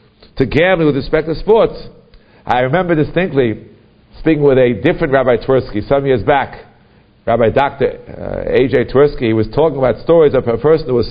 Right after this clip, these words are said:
so involved in his gambling, he, the radio was going on at the most inappropriate time to hear who's winning, who's losing, 'cause he's gonna make, if you lose a few dollars.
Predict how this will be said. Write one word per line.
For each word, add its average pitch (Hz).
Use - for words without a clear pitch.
so 175
involved 156
in 143
his 135
gambling, 170
he, 135
the 117
radio 175
was 135
going 147
on 156
at 139
the 139
most 135
inappropriate 156
time 175
to 147
hear 160
who's 160
winning, 180
who's 147
losing, 185
'cause 156
he's -
gonna 147
make, 151
if 131
you 151
lose 151
a 143
few 139
dollars. 180